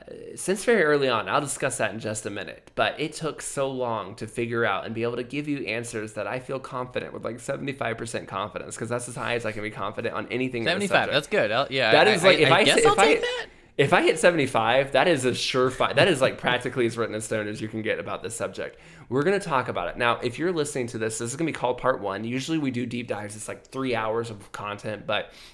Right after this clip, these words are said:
Speaker 1: I knew if we did that, Joel would have to edit it, and you'd be getting this deep dive in, like, Christmas of twenty twenty-five. So I wanted this to be coming to you a little bit quicker in a part one, part two, part, maybe part three,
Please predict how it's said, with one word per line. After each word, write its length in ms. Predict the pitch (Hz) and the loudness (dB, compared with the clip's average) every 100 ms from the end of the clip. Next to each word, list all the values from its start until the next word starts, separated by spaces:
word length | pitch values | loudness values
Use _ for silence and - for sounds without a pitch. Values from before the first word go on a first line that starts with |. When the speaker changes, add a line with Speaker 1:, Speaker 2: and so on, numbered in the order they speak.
| - _ - - _ | -20 _ -20 -20 _
Speaker 1:
I 100 | 131 | 4
knew 180 | 139 147 | 6 4
if 100 | 147 | 2
we 80 | 127 | 0
did 200 | 117 117 | 0 -2
that, 300 | 107 98 - 160 - | -6 -8 -12 -20 -6
Joel 240 | 120 127 | 2 4
would 100 | 131 | 4
have 120 | 120 | 2
to 120 | 117 92 | 0 -4
edit 220 | 104 101 | -4 -8
it, 160 | 95 | -8
and 100 | 110 | -4
you'd 160 | 113 127 | -2 -2
be 100 | 131 | -2
getting 260 | 117 113 110 | -2 -2 -4
this 120 | 107 | -8
deep 220 | 104 101 | -12 -10
dive 500 | 107 95 90 90 - - | -10 -8 -8 -12 -14 -12
in, 340 | 101 98 92 | -10 -10 -12
like, 200 | 95 87 _ _ | -14 -16 _ _
Christmas 520 | - 120 113 113 107 | -6 -4 -4 -6 -8
of 80 | 101 | -10
twenty 240 | - 101 104 | -10 -10 -10
twenty-five. 500 | 98 95 90 - 110 | -10 -10 -8 -6 0
So 240 | 131 117 | 2 2
I 100 | - | 0
wanted 400 | 127 127 147 156 | 0 0 -2 -2
this 160 | 131 127 | -2 -4
to 80 | 127 | -6
be 360 | 117 117 110 107 175 - - - | -4 -4 -4 -8 -14 -18 -20 -16
coming 280 | 117 160 165 | 2 2 2
to 100 | 147 | 0
you 100 | 143 | 2
a 20 | 120 | 2
little 200 | 131 196 | 4 2
bit 120 | 190 | 0
quicker 360 | 139 113 110 | -2 0 0
in 160 | 98 107 | 0 -2
a 40 | |
part 300 | 107 - 151 | -2 0 2
one, 220 | 127 127 123 | 2 0 0
part 200 | 113 107 | -4 -4
two, 220 | 110 107 | -6 -6
part, 320 | - 107 - | -2 -2 0
maybe 260 | 120 123 143 | -2 -2 -2
part 300 | 143 120 120 | -2 -2 0
three, 280 | 110 123 | -2 -2